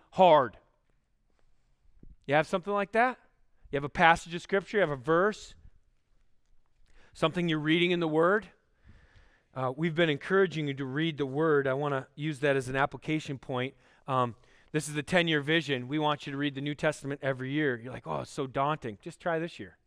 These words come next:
It's not daunting, ten years. I mean, just, just try this year. And, uh, if you just started reading the New Testament,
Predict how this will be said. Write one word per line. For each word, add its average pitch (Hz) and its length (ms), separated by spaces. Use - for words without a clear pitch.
It's - 100
not 135 140
daunting, 113 400
ten 120 240
years. 139 300
I 120 40
mean, 123 140
just, 135 160
just - 160
try 160 220
this 175 220
year. 101 160
And, 131 220
uh, 123 200
if 156 160
you 175 160
just 156 260
started 151 400
reading 165 280
the 139 60
New 131 140
Testament, 143 520